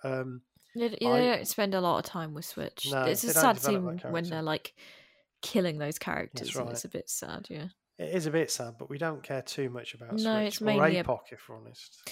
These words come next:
Speaker 1: Yeah.
Speaker 2: that, no, it's mainly about, um, the t-, bringing up the tension that they might kill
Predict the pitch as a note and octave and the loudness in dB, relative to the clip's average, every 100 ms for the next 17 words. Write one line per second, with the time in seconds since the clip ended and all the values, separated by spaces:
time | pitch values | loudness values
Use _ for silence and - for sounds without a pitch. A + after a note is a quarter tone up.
0 | - - - G#3+ G#3+ G#3 G#3 G3+ F#3 G#3+ | -12 -12 0 0 2 2 4 4 2 0
1 | G#3+ A3+ A#3+ A#3 G#3+ G3 F#3+ F3 F3 E3 | -2 2 2 4 2 2 0 -2 -2 -4
2 | - _ _ _ _ _ _ F#3 F3+ F3 | -10 _ _ _ _ _ _ 0 0 0
3 | F3 E3+ - F3+ - G3+ G3 F#3 F3+ F3 | -2 -6 -8 -8 -6 -2 0 2 0 -2
4 | - - F#3 F3 F3 E3+ D#3+ F3 E3+ E3+ | -6 -4 -2 -2 -4 -4 -2 -2 0 0
5 | E3+ - - E3 D#3+ D#3+ | -2 -6 -2 -2 -2 -6